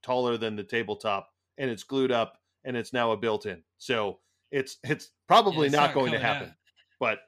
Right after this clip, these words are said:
Speaker 2: No, well, you could, you could, um, stencil it. You
Speaker 1: Yes.
Speaker 2: could do something along those lines.
Speaker 1: I could.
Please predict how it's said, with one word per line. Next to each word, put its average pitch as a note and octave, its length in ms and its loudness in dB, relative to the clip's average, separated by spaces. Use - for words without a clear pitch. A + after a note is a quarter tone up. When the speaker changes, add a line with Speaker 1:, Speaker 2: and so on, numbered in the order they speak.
Speaker 2:
No, D3+ 220 -12
well, A3 280 2
you B3+ 220 0
could, G3+ 560 0
you G#3 220 -2
could, D3+ 680 -6
um, F#2 680 -10
stencil C3 600 -4
it. B2 200 -14
You B2 180 -10
Speaker 1:
Yes. C#3+ 320 0
Speaker 2:
could A#2+ 80 -14
do A#2+ 120 -8
something A2 440 -10
along G#2 260 -12
those A2+ 260 -12
lines. F2 480 -16
Speaker 1:
I C#3+ 60 0
could. C3 340 0